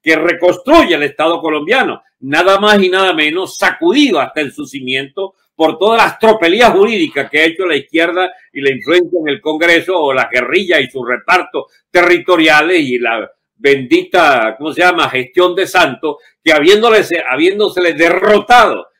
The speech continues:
en el plebiscito aquel de la, la, la, ¿cómo se llama?, el plan de paz aquel fa-, eh,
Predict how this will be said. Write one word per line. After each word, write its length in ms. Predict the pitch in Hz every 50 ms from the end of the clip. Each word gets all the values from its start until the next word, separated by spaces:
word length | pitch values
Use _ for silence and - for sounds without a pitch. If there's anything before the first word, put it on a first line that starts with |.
| _ _
en 140 | - 135 139
el 160 | 143 135 131
plebiscito 580 | _ 143 147 135 135 127 - 160 196 185 _ 202
aquel 460 | 185 - - 190 196 185 170 147 127
de 400 | 120 127 120 113 107 101 95 92 92
la, 140 | 95 101 98
la, 420 | 92 85 80 78 85 90 87 78 - _ _ _ _ _ _ _
la, 140 | - 95 92 92 90 87 85 82 80 _ _ _ _ _
¿cómo 140 | _ 131 131
se 100 | - 180
llama?, 160 | 190 180 -
el 100 | - 160
plan 220 | - - 175 175 175
de 120 | 175 180
paz 340 | 180 - 185 180 170 - 165
aquel 580 | 165 160 - 165 165 160 160 160 147 123 107
fa-, 320 | - - 151 143 113 101 - - - - _ _ _ _ _
eh, 280 | - 104 101 95 -